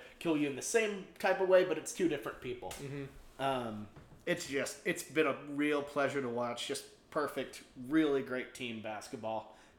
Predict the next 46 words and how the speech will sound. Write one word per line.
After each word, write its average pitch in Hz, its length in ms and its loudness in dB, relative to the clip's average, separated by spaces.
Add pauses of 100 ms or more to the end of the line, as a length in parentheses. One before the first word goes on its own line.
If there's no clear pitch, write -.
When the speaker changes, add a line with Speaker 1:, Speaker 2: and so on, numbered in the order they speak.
(120)
Speaker 1:
And 135 340 0
I'm 151 80 -2
looking 175 260 0
forward 190 260 0
to 185 60 -6
seeing 190 280 0
how 175 120 4
the 165 320 2
rest 165 200 -2
of 160 60 -8
this 160 140 -8
run 160 200 -2
goes. - 400 -2 (480)
Speaker 2:
Yeah, 165 200 -4
man. 202 300 -4 (220)
I 135 40 -8
mean, 139 420 -2 (260)
obviously 143 540 0
didn't 135 280 -6
expect 131 420 -6
the 131 60 -8
playoffs, 147 640 -4 (680)
but 123 340 -4 (140)
it's - 140 -6
a 143 60 -2
welcome 196 360 4
one. 190 180 0 (180)
Speaker 1:
Clo-, 185 240 4
yeah. 190 220 2
Speaker 2:
It's 131 120 0
a 190 120 8
welcome 160 320 2
surprise. 127 640 -2
Speaker 1:
<laughs> - 20 -4
A 139 120 0
surprise 143 580 0
to 151 80 -6
be 147 180 -4
Speaker 2:
<laughs> 175 520 10
Speaker 1:
surprised 220 480 4
to 214 60 -4
be 214 120 -2
sure, 196 360 2
but 143 180 0
a 156 60 4
welcome 160 300 6